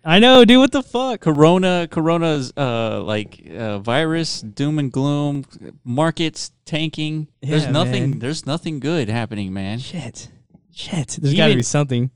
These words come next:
Speaker 2: Even MetaZone, as good as things are going, like, we need more help, man.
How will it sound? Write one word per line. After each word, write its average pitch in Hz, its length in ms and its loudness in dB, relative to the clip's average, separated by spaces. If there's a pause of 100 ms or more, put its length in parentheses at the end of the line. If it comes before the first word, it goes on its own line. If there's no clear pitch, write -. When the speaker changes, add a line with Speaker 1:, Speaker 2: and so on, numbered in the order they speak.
Speaker 2:
Even 190 340 -2
MetaZone, 165 520 2
as 131 100 -2
good 147 160 0
as 147 180 -2
things 151 280 -4
are 131 80 -2
going, 135 460 -2
like, 110 260 -8 (200)
we 156 120 0
need 185 160 0
more 143 220 0
help, 127 300 -6
man. 101 360 -8